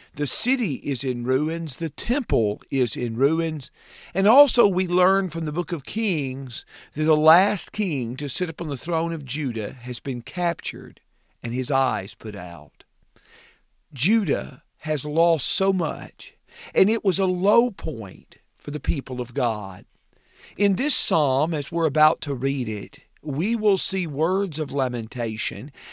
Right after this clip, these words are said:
as the writer pours out his grief. We will also see words of imprecation, curses called down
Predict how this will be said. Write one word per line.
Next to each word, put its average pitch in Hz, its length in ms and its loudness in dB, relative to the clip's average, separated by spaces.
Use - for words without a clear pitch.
as 143 160 -4
the 156 160 -4
writer 175 480 2
pours 170 420 -4
out 175 340 2
his 120 200 -6
grief. 85 560 -6
We 190 140 2
will 196 240 6
also 208 560 6
see 123 600 -4
words 170 480 2
of 170 400 0
imprecation, 131 960 -4
curses 214 640 2
called 143 440 2
down 110 460 -4